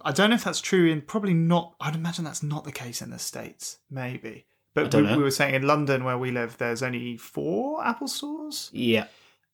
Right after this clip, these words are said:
Speaker 1: And that's not enough <laughs> for, like,
Speaker 2: Yeah.
Speaker 1: a city with ten million people or whatever
Speaker 2: Yeah,
Speaker 1: it is.
Speaker 2: yeah.
Speaker 1: So, um, yeah, I've had the same experience. It's shocking. How, how long did she end up waiting in the store?
Speaker 2: She m-, probably was there about an hour, I would guess.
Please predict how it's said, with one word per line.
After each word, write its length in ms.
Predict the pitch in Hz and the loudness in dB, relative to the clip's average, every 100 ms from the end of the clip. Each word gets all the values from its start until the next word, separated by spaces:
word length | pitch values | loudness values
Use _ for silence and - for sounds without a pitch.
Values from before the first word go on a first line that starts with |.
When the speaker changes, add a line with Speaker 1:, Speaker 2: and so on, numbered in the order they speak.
| - | 0
Speaker 1:
And 320 | 139 127 123 | 0 0 0
that's 300 | 147 139 - | 0 0 0
not 280 | 147 180 185 | 0 0 0
enough 520 | 226 247 - - - | -2 -2 -4 -12 0
<laughs> 280 | 170 - 208 | 2 4 2
for, 160 | - 156 | 4 4
like, 100 | 107 | 4
Speaker 2:
Yeah. 60 | |
Speaker 1:
a 40 | - | 4
city 300 | 185 180 165 | 4 4 4
with 160 | 160 - | 2 4
ten 240 | 190 180 | 4 4
million 280 | 175 175 175 | 4 4 4
people 300 | 202 185 131 | 2 -2 -2
or 20 | |
whatever 240 | 135 - 123 | 0 0 4
Speaker 2:
Yeah, 60 | |
Speaker 1:
it 200 | 107 104 | 6 6
is. 160 | 101 101 | 6 4
Speaker 2:
yeah. 60 | 98 143 | 2 -2
Speaker 1:
So, 40 | - - - - _ - 135 | -10 -20 -20 -20 _ -6 -4
um, 280 | 131 127 131 _ _ _ - | -4 -8 -10 _ _ _ 0
yeah, 260 | 143 127 - | 2 2 4
I've 220 | 143 139 | 4 4
had 100 | 147 | 0
the 100 | 135 | -2
same 200 | 139 131 | -2 -4
experience. 460 | 117 127 120 113 - | -6 -6 -6 -8 -14
It's 80 | |
shocking. 420 | - 127 - - 135 _ | -12 -12 -12 -18 -20 _
How, 300 | 135 151 156 | 0 4 4
how 280 | - 156 160 | 4 4 4
long 480 | 156 156 151 147 - | 4 0 -2 -4 -6
did 160 | 147 139 | -6 -6
she 280 | - 139 139 | -6 -6 -6
end 160 | 131 | -6
up 100 | 131 | -4
waiting 320 | 131 135 135 | -4 -6 -8
in 80 | 131 | -10
the 80 | 123 | -8
store? 420 | - 147 143 196 - _ _ _ _ _ | -10 -8 -8 -10 -16 _ _ _ _ _
Speaker 2:
She 140 | - | -6
m-, 300 | 143 147 196 - | -6 -6 -10 2
probably 220 | 220 143 | 6 6
was 140 | 117 | 6
there 180 | 117 110 | 6 6
about 260 | 107 107 107 | 4 2 0
an 100 | 101 | 0
hour, 360 | 107 123 165 - | 4 4 2 -4
I 60 | |
would 140 | 165 165 | -6 -4
guess. 320 | 208 208 | -4 -4